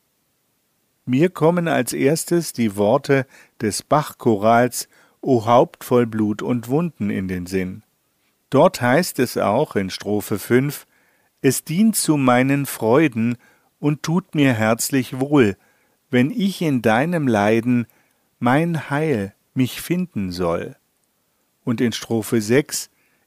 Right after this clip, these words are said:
"Ich danke dir von Herzen, o Jesu liebster Freund, für deine Todesschmerzen, da du's so gut gemeint." Als Nikolaus, Graf von Zinzendorf,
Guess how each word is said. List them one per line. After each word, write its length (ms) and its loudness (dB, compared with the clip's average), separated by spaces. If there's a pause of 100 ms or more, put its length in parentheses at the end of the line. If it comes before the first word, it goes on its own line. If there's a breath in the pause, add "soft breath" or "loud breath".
"Ich 200 -6
danke 380 2
dir 180 0
von 240 -2
Herzen, 640 -2 (320 soft breath)
o 140 2
Jesu 500 0
liebster 500 -2
Freund, 540 -2 (340 soft breath)
für 220 -4
deine 480 0
Todesschmerzen, 1120 -2 (400 soft breath)
da 180 0
du's 440 -4
so 160 0
gut 400 -6
gemeint." 640 -2 (1080)
Als 300 -2
Nikolaus, 760 2
Graf 260 -2
von 260 -6
Zinzendorf, 840 0